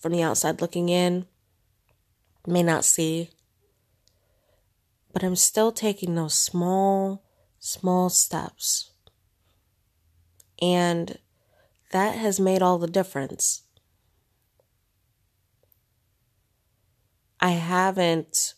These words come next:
as I put in another episode, I haven't hit rock bottom. I haven't revisited that place because I have made it my business to continue,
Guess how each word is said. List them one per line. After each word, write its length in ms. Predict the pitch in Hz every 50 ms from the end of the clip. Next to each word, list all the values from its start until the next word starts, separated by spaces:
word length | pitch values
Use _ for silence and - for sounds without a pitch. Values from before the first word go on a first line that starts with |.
| _ _ _ _ _ _ _ _ _ _ _ _ _ _ _ _ -
as 200 | - 185 170 -
I 100 | 170 165
put 220 | 165 - - 185 175
in 120 | 175 170
another 380 | 170 165 160 165 160 160 160 -
episode, 680 | 117 160 160 - 143 - - 151 147 147 147 147 143 143 - - - - _
I 100 | - 180
haven't 560 | 180 170 180 185 190 202 208 220 202 185 - - _
hit 480 | - - - - 196 190 196 190 - - _ _
rock 380 | - 170 170 160 156 151 - -
bottom. 640 | - 139 135 135 135 139 135 139 139 143 151 165 165 _ _ _ _ _ _ _ _ _ _ _ _ _ _ _ _ _ _ _ _ _ _ _ _ _ _ _ _ _ _ _ _ _ _ _ _ _ _ -
I 80 | 165
haven't 640 | 170 156 165 180 180 190 190 208 196 180 165 170 175
revisited 640 | 175 175 180 170 185 185 180 175 180 175 160 151 -
that 220 | - 147 131 -
place 680 | - - 139 123 120 131 151 - - - - - - - _ _ _ _ _ _ _ _ _ _ _ _ _ _ _ - - _ _ -
because 420 | 175 165 - - 175 160 151 160
I 120 | 151 151 160
have 220 | 156 165 160 151
made 280 | 160 156 156 151 156 160
it 100 | - -
my 160 | 139 160 160
business 540 | 165 - 156 151 147 - 151 139 139 - -
to 100 | - 143
continue, 800 | - 156 147 - - - 180 165 160 156 156 156 151 151 151